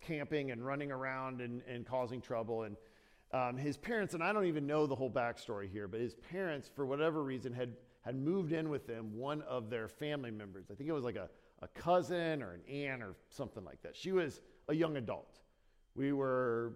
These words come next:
you know, elementary, middle school age kind of season of life. And she was mean. Like,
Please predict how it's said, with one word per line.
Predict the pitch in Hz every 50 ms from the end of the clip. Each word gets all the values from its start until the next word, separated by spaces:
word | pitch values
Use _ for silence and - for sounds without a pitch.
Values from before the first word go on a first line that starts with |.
| - - - - - - _ _ _ _ _ _ _ _
you | - 113 113
know, | 95 87 85 82 76 - - -
elementary, | 131 135 127 123 117 120 110 - - 117 107
middle | 107 117 110 104 107
school | 101 - - 101 104 - -
age | 98 95 95 87 -
kind | - 120 101 90
of | 87 87 80 78 - - _ _ _ _ _
season | - - - 127 107 87 101 98
of | 87 76 - -
life. | 64 50 50 - - - _ _ _ _ _ _ _ _ _ _ _ _ _ -
And | 135 143 139 135 135 131 127 127 123 113 - - - - _ _ _ _ _
she | - - - - - 214 247
was | 214 147 110 85 - - - - _ - 76 80
mean. | 85 98 117 139 131 98 82 82 - - _ _ _ _ _ _ _ _ _ _ _ _ _ _ _ -
Like, | - 117 113 107